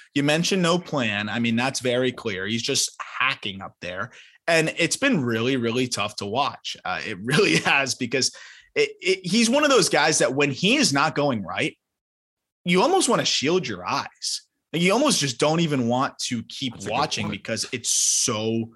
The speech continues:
Speaker 1: brutal. And, and <laughs> that's what it's been. I don't even mean to pile on, but,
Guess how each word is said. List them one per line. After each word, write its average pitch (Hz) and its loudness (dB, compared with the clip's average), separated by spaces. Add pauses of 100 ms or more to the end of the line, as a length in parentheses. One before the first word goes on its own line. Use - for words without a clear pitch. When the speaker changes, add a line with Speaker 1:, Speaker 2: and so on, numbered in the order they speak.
(340)
Speaker 1:
brutal. 165 0 (420)
And, 143 0
and 131 0
<laughs> - 0
that's 190 2
what 156 2
it's 131 -2
been. 208 0
I 127 4
don't 151 2
even 180 2
mean 143 0
to - -2
pile 123 -2
on, 170 2
but, - -4